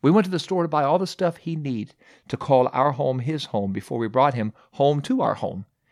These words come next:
That's exactly what God did in creation. Before he created a whale or a seal,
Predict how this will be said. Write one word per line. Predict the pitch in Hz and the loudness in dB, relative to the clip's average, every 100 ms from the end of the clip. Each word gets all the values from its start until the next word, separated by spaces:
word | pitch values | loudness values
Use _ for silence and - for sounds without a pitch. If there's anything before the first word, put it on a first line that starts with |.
| _ _ _ _ _ _ _ _ | _ _ _ _ _ _ _ _
That's | 180 | -4
exactly | 254 131 147 170 196 196 | -4 0 0 0 0 0
what | 165 160 | 0 0
God | 147 151 | 0 0
did | 143 147 | -2 -4
in | 143 | -4
creation. | - 139 143 - 95 98 _ _ _ _ _ _ _ _ _ - | -6 -8 -8 -8 -12 -14 _ _ _ _ _ _ _ _ _ -2
Before | 131 196 180 | 0 2 2
he | 190 | 0
created | - 165 160 139 | -4 -4 -2 -4
a | |
whale | 117 127 143 170 165 | -2 0 0 0 -2
or | 165 | -4
a | |
seal, | - - 131 107 | -8 -6 -6 -6